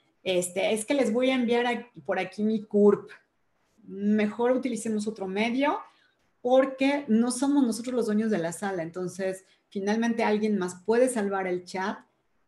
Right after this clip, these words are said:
y tener esa información. Entonces, no enviar información confidencial. Por supuesto que menos, este, si estamos conectados en medios que están abiertos al, al público. Es decir, se están conectando no solamente alumnos o gente conocida,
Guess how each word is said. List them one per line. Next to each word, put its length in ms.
y 280
tener 320
esa 180
información. 680
Entonces, 460
no 100
enviar 340
información 560
confidencial. 800
Por 120
supuesto 840
que 100
menos, 680
este, 460
si 140
estamos 300
conectados 540
en 140
medios 260
que 80
están 400
abiertos 760
al, 240
al 160
público. 460
Es 60
decir, 240
se 80
están 380
conectando 480
no 120
solamente 760
alumnos 640
o 40
gente 280
conocida, 680